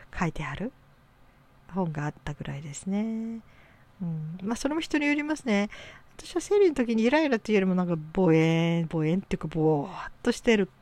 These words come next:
方だったのでね。イライラっていうよりもなんか鈍い感じになってましたね。うん。人によって生理というのは三日から五日、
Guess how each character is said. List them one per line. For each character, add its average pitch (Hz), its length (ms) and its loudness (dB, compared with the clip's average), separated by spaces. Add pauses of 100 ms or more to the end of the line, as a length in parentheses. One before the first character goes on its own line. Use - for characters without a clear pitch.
(200)
方 175 180 -4
だ 151 120 -6
っ 147 60 -12 (100)
た - 80 -10
の 143 120 -10
で 147 120 -10
ね。 156 220 -10 (680)
イ 214 140 -6
ラ 220 160 -6
イ 202 40 -6
ラ 196 100 -8
っ - 40 -12 (160)
て 233 60 -6
い 240 60 0
う - 20 2
よ 240 60 4
り 233 100 -2
も 185 100 0
な 170 120 0
ん 170 40 -2
か 175 60 0
鈍 165 320 2
い 147 100 -6 (640)
感 160 160 -2
じ 151 140 -10
に 151 60 -8
な 151 80 -6
っ - 40 -12
て - 100 -14
ま 135 120 -12
し - 40 -16
た 143 120 -12
ね。 160 200 -10 (800)
う 160 60 -10
ん。 - 20 -8 (1600)
人 - 320 0
に 226 160 4
よ 214 100 4
っ 196 40 0
て - 240 -4
生 196 240 2
理 175 80 0
と - 100 -10
い 143 40 -4
う - 20 -6
の 139 60 -6
は 143 60 -4
三 165 140 0 (120)
日 226 120 2
か 220 140 4
ら 185 60 4
五 - 240 -2
日、 175 380 -8